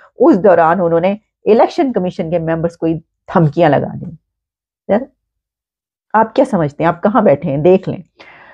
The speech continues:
तो अब क्या जरूरी है इसमें? एक चीज बहरहाल जो कि सच है और वो ये है कि फ्री and fair elections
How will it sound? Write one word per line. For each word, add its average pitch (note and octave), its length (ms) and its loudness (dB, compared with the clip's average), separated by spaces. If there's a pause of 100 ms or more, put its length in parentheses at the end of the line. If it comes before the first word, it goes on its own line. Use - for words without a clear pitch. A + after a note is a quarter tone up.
(140)
तो A3 40 2
अब A3 100 0
क्या A3 200 2
जरूरी A#3+ 360 0
है D4 300 0 (120)
इसमें? A3+ 300 -4 (120)
एक F4 240 4
चीज F3 160 -2
बहरहाल D3 420 -2 (1000)
जो A3 180 4
कि F#3 220 0
सच G#3+ 360 -2
है F3 60 0
और E3+ 120 2
वो D#3+ 120 0
ये E3 180 -2
है C#3+ 180 -6 (520)
कि E3+ 80 2
फ्री A3 460 -2 (160)
and F3+ 120 0
fair F#3+ 380 2
elections D#3 480 -4